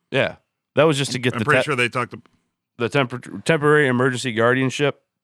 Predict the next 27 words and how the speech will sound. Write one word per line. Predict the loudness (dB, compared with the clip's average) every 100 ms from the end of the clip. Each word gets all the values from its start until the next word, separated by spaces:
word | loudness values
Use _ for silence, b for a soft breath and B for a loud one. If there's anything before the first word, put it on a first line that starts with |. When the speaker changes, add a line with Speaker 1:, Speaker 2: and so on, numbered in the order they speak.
| -6
Speaker 1:
but | 0
that | 4
was | 4 2
just | -4
to | -4
get | -8
the | -2
test | 0 0 0
Speaker 2:
Gotcha. |
Speaker 1:
done. | -2 2
That | 2
wasn't | 2 0 -2
anything | -2 -2 -4
about, | -2 -2 -4 _ _ _ _ _
the | 2
nurse | 4 4 2
wants | 0 0
him | -6
con-, | -6 -2
or | 0
the |
doctor | 0 0 0
wants | -2 -2 -4
him |
committed, | -6 -4 -2 -4
but |
Ch-, | -6